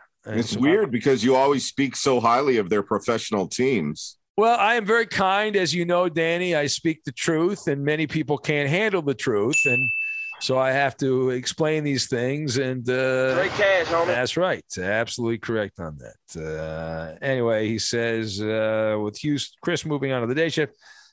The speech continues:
Speaker 1: he says, "You need a Houston caller." Also, Danny, we need that drop that says, "That is a complete load of crap."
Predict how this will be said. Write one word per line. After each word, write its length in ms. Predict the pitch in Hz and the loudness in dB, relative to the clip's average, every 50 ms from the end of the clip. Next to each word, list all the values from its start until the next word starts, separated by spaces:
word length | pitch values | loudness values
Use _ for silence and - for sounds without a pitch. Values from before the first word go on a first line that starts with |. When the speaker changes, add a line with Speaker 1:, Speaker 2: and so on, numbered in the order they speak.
| _ - | _ -6
Speaker 1:
he 80 | 113 107 | -4 -2
says, 260 | - 151 139 113 123 | 0 0 0 0 -2
"You 100 | 131 139 | -2 -2
need 140 | 143 143 131 | 0 0 0
a 60 | 120 | 0
Houston 340 | 107 139 131 - - 127 107 | 0 -2 -2 -2 -2 -4 -2
caller." 300 | - 123 123 123 127 127 | 0 2 2 2 2 2
Also, 320 | 151 175 180 - 185 156 | 2 2 2 2 0 -2
Danny, 480 | 127 110 165 175 180 190 190 190 185 175 | 0 -2 -2 0 0 0 0 0 0 0
we 160 | 156 151 151 | 0 -2 -2
need 420 | 151 175 196 196 196 190 170 151 | -2 -2 -2 -2 -2 -4 -2 -2
that 280 | 160 156 151 147 - - | 0 0 0 0 -2 -4
drop 440 | - 131 143 143 151 156 156 - - | -2 0 2 2 2 2 0 0 -2
that 140 | 139 127 - | -4 -4 -2
says, 480 | - 139 131 127 127 127 131 123 110 | -2 -2 0 0 2 0 0 0 0
"That 300 | 113 135 143 160 170 170 | 0 2 2 2 2 0
is 180 | 170 160 139 131 | 0 -2 0 0
a 140 | 147 143 131 | 0 -2 -2
complete 580 | 113 - 127 120 113 - 160 170 175 175 202 - 131 | -4 -6 -8 -8 -8 -6 -4 -2 -2 -2 -4 -4 0
load 320 | 135 139 147 151 151 135 | 0 2 2 2 0 0
of 120 | 113 - | -2 -6
crap." 380 | - - - 147 147 127 87 | -6 -4 -2 0 0 0 -2